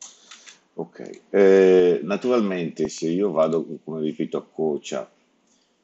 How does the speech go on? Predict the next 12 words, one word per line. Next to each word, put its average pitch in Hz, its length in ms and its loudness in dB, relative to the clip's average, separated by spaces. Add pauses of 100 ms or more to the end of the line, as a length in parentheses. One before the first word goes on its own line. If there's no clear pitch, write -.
(1000)
eh, 92 760 -6 (720)
adesso 107 380 -2
andiamo 110 320 0
a 87 200 -4
creare, 82 680 0
mantieni 92 500 -4
entità 87 380 -2
rifilate 85 560 -4
come 82 160 -8
geometria 78 400 -8
di 78 100 -8
costruzione. 76 760 -12